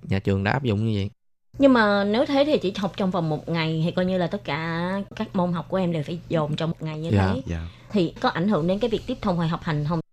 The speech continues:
Speaker 1: Về ảnh hưởng đến việc học hay không, giờ nhà trường thì cũng đã nói rất là kỹ. Nếu như mà không cố gắng á, thì rất là đi khó đi kiếm việc ở bên ngoài để làm. Cho nên là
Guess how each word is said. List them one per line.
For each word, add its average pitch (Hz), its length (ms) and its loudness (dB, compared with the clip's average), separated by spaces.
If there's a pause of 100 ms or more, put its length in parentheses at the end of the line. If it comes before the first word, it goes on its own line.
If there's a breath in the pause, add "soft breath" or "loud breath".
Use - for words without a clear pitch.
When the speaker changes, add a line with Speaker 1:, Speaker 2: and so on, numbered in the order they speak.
(120)
Speaker 1:
Về 110 560 2
ảnh 135 180 0
hưởng 127 260 2
đến 165 200 2
việc 117 120 4
học 117 200 0
hay 131 100 4
không, 127 360 2 (420)
giờ 110 160 4
nhà 107 180 2
trường 107 320 2
thì 101 200 2
cũng 135 360 0
đã 127 100 2
nói 160 320 0 (360)
rất 165 220 0
là 110 60 4
kỹ. 117 420 2
Nếu 160 120 2
như 143 220 4
mà 110 220 2
không 135 240 2
cố 143 200 4
gắng 165 260 4
á, 196 140 2
thì 104 260 2 (360)
rất 170 200 4
là 117 120 4
đi 110 120 4
khó 170 300 2
đi 143 140 2
kiếm 175 840 2
việc 110 200 6 (120)
ở 135 160 4
bên 127 460 2
ngoài 104 220 4
để 143 320 2 (300 loud breath)
làm. 101 300 6
Cho 113 120 0
nên 123 280 2
là 107 260 0